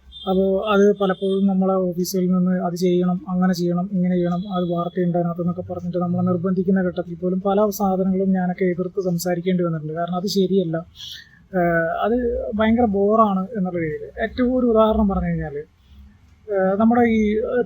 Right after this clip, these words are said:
തിരുവോണം ബമ്പർ ഇരുപത്തിയഞ്ച് കോടി രൂപ കഴിഞ്ഞ ദിവസം നറുക്കെടുത്ത്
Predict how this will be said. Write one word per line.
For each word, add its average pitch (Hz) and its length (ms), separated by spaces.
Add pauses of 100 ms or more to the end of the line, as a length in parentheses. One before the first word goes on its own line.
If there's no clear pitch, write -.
തിരുവോണം 220 420
ബമ്പർ 185 240
ഇരുപത്തിയഞ്ച് 185 540
കോടി 170 240
രൂപ 160 280 (600)
കഴിഞ്ഞ 214 220
ദിവസം 185 280
നറുക്കെടുത്ത് 180 560